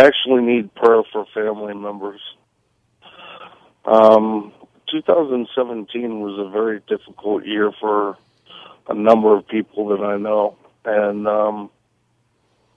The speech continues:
in early December, I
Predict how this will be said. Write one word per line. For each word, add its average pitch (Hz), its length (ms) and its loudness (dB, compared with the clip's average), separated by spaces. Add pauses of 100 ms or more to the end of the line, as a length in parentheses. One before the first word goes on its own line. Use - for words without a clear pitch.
(2250)
in 120 160 -4
early 139 340 8
December, 113 760 -2 (840)
I 117 160 0